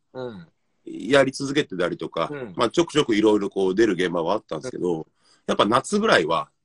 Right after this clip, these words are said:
Speaker 2: ちょっとこう、
Speaker 1: うん。
Speaker 2: 自分的にすごく抑えながら、
Speaker 1: うん。
Speaker 2: 気にしながらで、ようやくこの今三ヶ月ぐらいが、
Speaker 1: うん。
Speaker 2: 三ヶ月で今一年分ぐらい動いてる感じで、
Speaker 1: うんうんうんうん。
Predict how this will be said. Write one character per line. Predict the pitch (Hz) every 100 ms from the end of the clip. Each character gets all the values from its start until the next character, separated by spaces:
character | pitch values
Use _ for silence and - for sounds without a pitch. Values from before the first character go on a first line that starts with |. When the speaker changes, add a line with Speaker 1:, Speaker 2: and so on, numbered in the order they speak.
| _ _
Speaker 2:
ち | -
ょ |
っ |
と | -
こ | -
う、 | 82
Speaker 1:
う |
ん。 |
Speaker 2:
自 | 80
分 | 98
的 | 101 104
に | 101
す | -
ご | 117
く | 85 69 - _ _
抑 | 98 - 117
え | 107
な | 107
が | 78
ら、 | 67 - _ _ _ _ _
Speaker 1:
う | 123
ん。 | 98 78
Speaker 2:
気 | 98
に |
し | - _
な | 98
が | 82
ら | 78
で、 | 71
よ | 120 220 247
う |
や | 233 226
く | 202
こ | 202
の | 196 196 - -
今 | 156 107
三 | 120 120
ヶ | 123
月 | 123 123
ぐ | 123
ら | 90
い |
が、 | 82 82 80 _ _ _
Speaker 1:
う | -
ん。 | 101 80 _ _ _ _
Speaker 2:
三 | 220
ヶ | 240
月 | 220 -
で | 117
今 | 113
一 | 90 -
年 | 151 151
分 | 135 139
ぐ |
ら | 120
い | 87
動 | 110
い |
て | 92
る | 80
感 | 80 78
じ | 71
で、 | 73
Speaker 1:
う |
ん |
う | 117
ん | 107
う | 101
ん | 95 90
う | 85 82 80
ん。 | 73